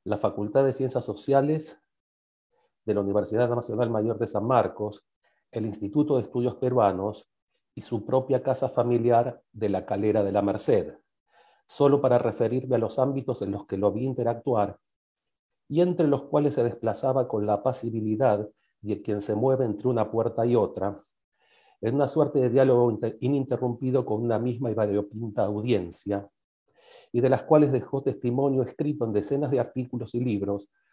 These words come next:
sobre temas tales como campesinado, etnohistoria andina, migraciones, antropología urbana e iconografía, siendo fiel a la altaamericanística, disciplina en la que se formó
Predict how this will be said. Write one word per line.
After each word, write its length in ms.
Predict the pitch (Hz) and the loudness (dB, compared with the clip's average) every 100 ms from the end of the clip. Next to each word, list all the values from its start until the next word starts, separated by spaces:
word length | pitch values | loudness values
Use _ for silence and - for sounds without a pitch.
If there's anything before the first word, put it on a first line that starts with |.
| _ | _
sobre 260 | _ 104 107 | _ -4 -4
temas 340 | 107 123 - | -4 -2 -2
tales 300 | - 123 120 | 4 4 4
como 240 | - 95 92 | -2 -8 -4
campesinado, 840 | 95 101 98 110 127 101 98 98 - _ _ | -4 -6 -6 -2 0 0 -2 -8 -14 _ _
etnohistoria 480 | 92 101 - 107 101 | -10 -10 -6 -2 -2
andina, 400 | 101 120 101 95 | -2 -2 -2 -4
migraciones, 840 | 92 90 95 - 110 95 90 - _ _ - _ - | -4 -4 -4 2 2 2 -4 -10 _ _ -20 _ -8
antropología 720 | 101 98 104 95 101 - 131 | -4 -2 -4 -4 -4 0 2
urbana 360 | 113 127 123 | 4 4 4
e 40 | 104 | 0
iconografía, 880 | 101 98 95 104 101 120 92 92 82 _ _ _ _ _ _ | -2 -4 -2 -2 -4 -6 -4 -6 -8 _ _ _ _ _ _
siendo 440 | - 147 147 147 147 | -10 -2 0 2 0
fiel 500 | - 123 127 117 - _ _ _ _ _ _ _ _ | 0 0 2 -2 -10 _ _ _ _ _ _ _ _
a 120 | 117 | 0
la 120 | 104 98 | 2 2
altaamericanística, 1400 | 95 - 98 98 101 107 123 113 - 101 101 113 107 - _ _ _ _ | 0 -2 -2 -2 -2 -2 -2 -4 -6 -8 -4 -4 -6 -12 _ _ _ _
disciplina 500 | 107 113 - 131 135 | -8 -6 -4 0 0
en 60 | 120 | 0
la 100 | 107 | -2
que 100 | 110 | -4
se 140 | 110 | -6
formó 600 | - 110 135 127 110 - | -4 -4 2 2 0 -4